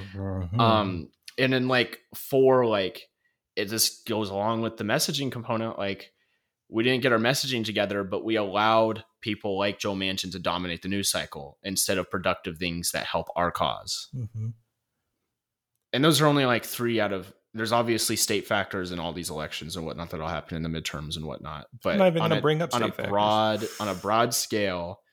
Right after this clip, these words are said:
Speaker 2: if we fail, it'll be because we didn't do any of that shit.
Speaker 1: I, I can't disagree inherently. And I think, too, C N N recently did a poll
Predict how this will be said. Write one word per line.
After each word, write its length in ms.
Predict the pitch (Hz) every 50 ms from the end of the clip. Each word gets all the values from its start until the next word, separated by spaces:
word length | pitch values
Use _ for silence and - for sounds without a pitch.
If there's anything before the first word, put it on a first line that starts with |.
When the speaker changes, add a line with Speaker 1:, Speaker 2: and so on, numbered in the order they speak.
| _ _
Speaker 2:
if 140 | - 107 -
we 180 | - 107 110 110
fail, 800 | - - - - - - 104 101 101 101 101 98 98 95 98 - _ _ _ _ _ _
it'll 160 | - 101 98
be 100 | 90 95
because 480 | 90 - - - - - 92 92 90 95
we 80 | 92 85
didn't 220 | 87 85 80 69
do 100 | - 87
any 160 | 85 82 80
of 80 | 80 69
that 220 | - - - -
shit. 240 | - - - - - - _ _ _ _ _ _ _ _ _ _ _ _ _ _ _ _ _ _ _ - - - _ _ _ _ _ _ _ _
Speaker 1:
I, 360 | - 175 165 - 117 113 - - - - - _ -
I 120 | 123 120
can't 340 | 117 - - 135 113 - -
disagree 420 | - 110 - - - 120 123 123 117
inherently. 500 | 110 104 110 117 117 113 113 113 110 110
And 180 | 113 - 123
I 100 | 117 117
think, 400 | 110 - 139 127 120 117 - - _ _ _ _ _ _ _ _ _ _ _ _ _
too, 680 | - - - - 143 131 127 120 117 113 110 107 104 107 - _ _ _ _ _ _ _ _ _ _ - _ -
C 180 | - - 151 143
N 100 | 139 131
N 200 | 123 120 117 113
recently 400 | 113 113 107 - 123 113 110 110
did 500 | 101 104 107 107 107 107 107 107 110 107 -
a 60 | - 110
poll 600 | - - - 117 113 113 113 110 110 107 107